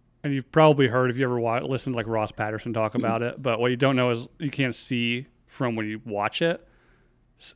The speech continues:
Speaker 1: insane elevations and hills and stuff. So
Speaker 2: Oh, really? I
Speaker 1: yeah,
Speaker 2: never knew
Speaker 1: so,
Speaker 2: that.
Speaker 1: so
Speaker 2: Yeah.
Speaker 1: you could be in a spot, like, for the golfers, you can be in a spot and you think there's no wind, but once you hit your shot,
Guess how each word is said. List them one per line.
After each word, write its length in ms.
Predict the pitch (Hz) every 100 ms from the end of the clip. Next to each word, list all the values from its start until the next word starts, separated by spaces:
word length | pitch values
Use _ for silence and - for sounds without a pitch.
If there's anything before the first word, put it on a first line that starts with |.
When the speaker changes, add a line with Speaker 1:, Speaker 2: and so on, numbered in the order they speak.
| -
Speaker 1:
insane 520 | 156 - - 143 147
elevations 720 | 143 143 127 123 - 135 135
and 100 | 123
hills 320 | 110 113 127 139
and 120 | 143
stuff. 400 | - 151 156 - _ _ _ _ _
So 380 | - - 135 120
Speaker 2:
Oh, 60 | 151
really? 260 | 131 165 190
I 40 | - -
Speaker 1:
yeah, 100 | 147 143
Speaker 2:
never 60 | 127
knew 80 | -
Speaker 1:
so, 80 | -
Speaker 2:
that. 140 | - -
Speaker 1:
so 160 | -
Speaker 2:
Yeah. 80 | 156
Speaker 1:
you 80 | 175
could 160 | 190 160
be 120 | 170
in 100 | 151
a 60 |
spot, 580 | 139 - 139 139 127 123 - _ _ _ _ _ _ 139
like, 100 | -
for 120 | 151
the 80 | 127
golfers, 440 | 135 165 147 120
you 80 | 147
can 100 | 165
be 80 | 156
in 60 |
a 60 | 127
spot 540 | - - 127 131 113 -
and 120 | 127
you 100 | 123
think 180 | 123 131
there's 140 | 127
no 180 | 123 123
wind, 380 | 110 104 117 139 - _ _ _ _ _
but 180 | 143 135
once 200 | 127 131
you 60 | 123
hit 140 | 139
your 160 | 135 120
shot, 480 | - 110 110 147